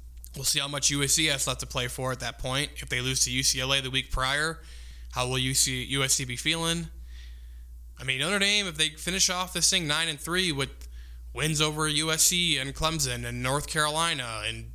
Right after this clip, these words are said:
B Y U and Syracuse, who have all been pretty decent this year, like, they're gonna have a case for a decent, pretty decent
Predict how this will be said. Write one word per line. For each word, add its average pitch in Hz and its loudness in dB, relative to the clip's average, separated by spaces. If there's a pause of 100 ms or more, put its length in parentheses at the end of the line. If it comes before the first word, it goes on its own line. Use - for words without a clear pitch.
(100)
B 120 -2
Y 151 2
U 160 0
and 107 -8
Syracuse, 160 0
who 113 -8
have 117 -8
all 139 2
been 143 0
pretty 151 -2
decent 151 2
this 123 -2
year, 120 -6
like, 107 -6 (960)
they're 127 -10
gonna 185 0
have 190 -4
a 160 -4
case - 4
for 160 2
a 147 2
decent, 147 2 (300)
pretty 185 -2
decent 165 2